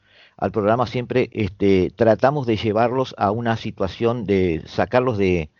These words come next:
de la zona de confort. Es decir, eh, yo soy muy afecto a, eh, la geopolítica y en particular una visión realista del mundo. Entonces, eh, en, en análisis como estos trato de sacar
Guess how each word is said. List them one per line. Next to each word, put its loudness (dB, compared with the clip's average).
de 2
la 2
zona 0
de 2
confort. -4
Es 2
decir, 2
eh, 2
yo 0
soy 2
muy 2
afecto 0
a, 0
eh, -2
la -6
geopolítica -2
y 0
en -4
particular -4
una -2
visión -4
realista -2
del -4
mundo. -8
Entonces, 0
eh, 4
en, -2
en 4
análisis 4
como 0
estos -2
trato 2
de -2
sacar 2